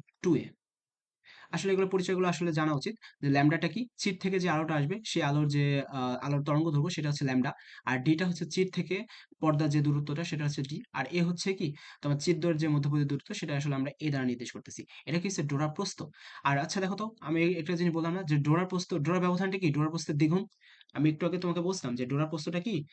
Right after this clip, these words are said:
মানে স-, ডোরার ব্যবধানটা হচ্ছে ডোরার প্রস্থের দ্বিগুণ। তাহলে ডোরার প্রস্থকে যদি তুমি দুই দ্বারা গুণ করো, তাহলে তুমি ডোরার ব্যবধানটা পেয়ে যাবা।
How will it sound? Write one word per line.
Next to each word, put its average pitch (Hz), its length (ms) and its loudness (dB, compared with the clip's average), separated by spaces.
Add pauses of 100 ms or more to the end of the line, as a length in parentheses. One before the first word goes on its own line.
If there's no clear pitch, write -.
(180)
মানে 127 140 -4
স-, 160 120 -6 (100)
ডোরার 156 260 2
ব্যবধানটা 180 440 0
হচ্ছে 180 200 -4
ডোরার 170 220 0
প্রস্থের 170 260 -4
দ্বিগুণ। 160 280 0 (380)
তাহলে 196 220 0
ডোরার 165 220 2
প্রস্থকে 190 360 -2
যদি 196 160 -2
তুমি 190 180 0
দুই 160 140 4
দ্বারা 180 180 2
গুণ 190 160 -2
করো, 151 160 -2
তাহলে 165 200 -2
তুমি 160 160 0
ডোরার 170 180 0
ব্যবধানটা 175 360 0
পেয়ে 170 180 0
যাবা। 147 180 -2